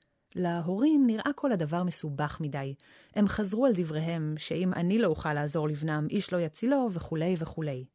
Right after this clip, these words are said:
דיברתי על ליבם, הסברתי להם, נתתי את כתובתו של פרופסור פוספ,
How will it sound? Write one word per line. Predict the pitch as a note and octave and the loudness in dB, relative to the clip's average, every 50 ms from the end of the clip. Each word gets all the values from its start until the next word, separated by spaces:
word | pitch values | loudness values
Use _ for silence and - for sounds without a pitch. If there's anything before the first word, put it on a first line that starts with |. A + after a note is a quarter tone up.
| _ _ _ - - - - - _ _ _ _ _ _ _ - | _ _ _ -20 -20 -20 -20 -20 _ _ _ _ _ _ _ 0
דיברתי | F#3 E3+ F#3+ G3+ A3 A3 A#3+ G#3+ | 2 4 4 4 4 4 2 2
על | F3 | 2
ליבם, | E3 D#3+ D3 C#3 D3 C#3 C3+ C3 C3 C3+ - _ _ _ _ _ _ _ - | 2 0 -2 -2 -4 -4 -4 -4 -6 -8 -10 _ _ _ _ _ _ _ -8
הסברתי | D3+ - - D#3 D#3 D3+ D#3+ E3 - E3+ | -6 -6 -4 -2 0 0 0 0 -2 -4
להם, | D3 C#3 C3+ C3 C3 C3+ C#3+ D3+ - _ _ - | -4 -4 -4 -6 -6 -8 -10 -12 -14 _ _ 0
נתתי | F3+ D#3 - F#3 F3+ - G#3+ F3+ | 0 2 2 2 2 2 2 2
את | - - | 0 -2
כתובתו | - - F3+ D#3 C#3 - - A3 A#3+ A#3 | -6 -6 -6 -6 -4 0 2 2 2 4
של | - G3+ D#3 | 2 0 -2
פרופסור | - D#3+ D#3 - F3 D#3+ - E3+ D#3 D#3 | -2 -4 -4 -4 -4 -4 -2 -4 -6 -4
פוספ, | - F3 E3 D#3 - - - | -4 -6 -6 -6 -8 -12 -16